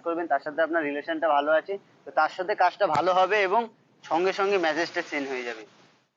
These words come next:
এটা রিয়েলিটি। হ্যাঁ, প্রত্যেকটা জিনিস ইমপ্লিমেন্ট করবেন। যদি ইমপ্লিমেন্ট করেন, জীবনে প্রত্যেকটা জিনিস চেঞ্জ হতে থাকবে। আর চেঞ্জ হওয়া মানে বেটার লাইফ। নিজের দ্বারা যদি হয় বড়, বদলাবেন আপনি পুরো।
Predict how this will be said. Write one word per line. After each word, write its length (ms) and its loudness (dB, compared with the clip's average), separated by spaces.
এটা 160 -6
রিয়েলিটি। 540 -4
হ্যাঁ, 300 0
প্রত্যেকটা 360 -4
জিনিস 280 -2
ইমপ্লিমেন্ট 500 -4
করবেন। 300 -8
যদি 160 0
ইমপ্লিমেন্ট 520 -2
করেন, 320 2
জীবনে 360 0
প্রত্যেকটা 420 -4
জিনিস 320 -6
চেঞ্জ 260 0
হতে 160 -4
থাকবে। 260 0
আর 100 0
চেঞ্জ 320 -4
হওয়া 200 6
মানে 360 0
বেটার 240 0
লাইফ। 320 2
নিজের 200 -6
দ্বারা 200 4
যদি 200 0
হয় 160 2
বড়, 280 4
বদলাবেন 440 2
আপনি 240 0
পুরো। 300 -8